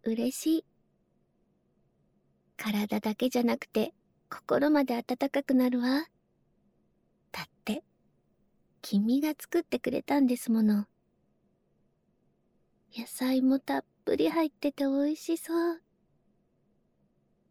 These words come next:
こういうものをいただくと、風邪もすぐに治るわ。あ、うん。今、体を起こすわね。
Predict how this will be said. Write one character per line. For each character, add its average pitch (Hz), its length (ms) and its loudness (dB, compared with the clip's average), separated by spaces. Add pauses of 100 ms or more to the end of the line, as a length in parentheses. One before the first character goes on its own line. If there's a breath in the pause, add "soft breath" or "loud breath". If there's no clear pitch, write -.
こ - 260 -10
う 202 60 0
い 202 220 0
う 196 60 2
も 214 180 -2
の 208 200 0
を 196 40 -2
い 202 80 -8
た - 140 -6
だ - 160 -4
く - 100 -20
と、 - 220 -2 (480)
風 240 240 -4
邪 240 120 0
も 254 60 0
す 320 220 -2
ぐ 339 100 0
に 285 180 4
治 240 300 0
る 220 100 -8
わ。 277 220 0 (2250)
あ、 - 80 -8 (1000 soft breath)
う 349 120 6
ん。 330 140 -6 (880)
今、 320 420 4 (120)
体 262 440 0
を 262 40 0
起 - 60 -8
こ 285 140 0
す - 120 -8
わ 202 80 -6 (160)
ね。 277 260 0